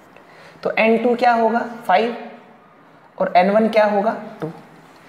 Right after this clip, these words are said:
इस प्रकार से एन वन और एन टू की value put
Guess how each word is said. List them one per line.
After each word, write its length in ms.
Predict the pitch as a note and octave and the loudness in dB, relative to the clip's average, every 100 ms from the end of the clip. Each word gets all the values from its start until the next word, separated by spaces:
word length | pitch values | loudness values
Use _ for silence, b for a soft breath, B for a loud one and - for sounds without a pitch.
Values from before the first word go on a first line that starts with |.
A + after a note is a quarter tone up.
| B - | B -2
इस 140 | C4+ | -2
प्रकार 440 | - E3+ - D3+ D3+ | 0 -2 0 -2 -2
से 260 | - - - - | -4 -6 -10 -4
एन 160 | E3 D3+ | -2 0
वन 180 | D#3+ F3+ | 0 -2
और 100 | - | -4
एन 220 | C#3 C#3 | -6 -6
टू 140 | D3 | -8
की 140 | C#3+ D#3 | -6 -2
value 280 | C#3 C#3 C#3+ | 0 -2 2
put 260 | F#3 G3+ | 2 2